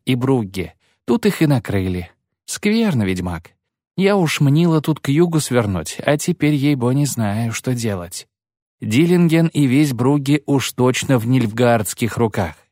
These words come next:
Здесь нам к Руги не пройти. Надо дальше, на восток двигать, через Турлук. Там леса и безлюдье, туда армия не пойдёт».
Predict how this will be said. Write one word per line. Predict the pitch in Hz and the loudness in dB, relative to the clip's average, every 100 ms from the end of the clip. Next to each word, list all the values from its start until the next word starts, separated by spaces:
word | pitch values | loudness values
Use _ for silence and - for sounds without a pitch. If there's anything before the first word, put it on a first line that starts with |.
| _ - | _ -4
Здесь | 110 104 135 127 139 | -2 2 0 0 0
нам | 131 123 | 0 -2
к | - 131 | 0 0
Руги | 117 113 110 113 - | 2 0 0 -2 0
не | 110 110 | 0 0
пройти. | 117 110 98 - 104 - _ _ _ _ | 0 0 -2 -4 -6 -6 _ _ _ _
Надо | - 180 180 | -2 2 4
дальше, | 180 170 107 - | 4 2 0 -2
на | 113 131 | 0 2
восток | 151 - 165 120 | 0 0 0 0
двигать, | 107 98 85 - - _ | -2 -4 -4 -10 -18 _
через | - 165 160 - | 0 2 2 0
Турлук. | 165 156 101 - - _ _ _ - | 0 2 0 -2 -18 _ _ _ -2
Там | 120 107 | 0 2
леса | 113 - 123 | 0 0 0
и | 117 | 2
безлюдье, | 123 120 131 104 90 80 - - | 0 0 0 0 -2 -8 -10 -2
туда | 127 104 127 - | 0 2 0 0
армия | 170 110 98 82 - | -2 0 -2 -4 -6
не | 123 120 | -2 0
пойдёт». | 127 117 95 117 110 - | 2 0 0 0 -2 -4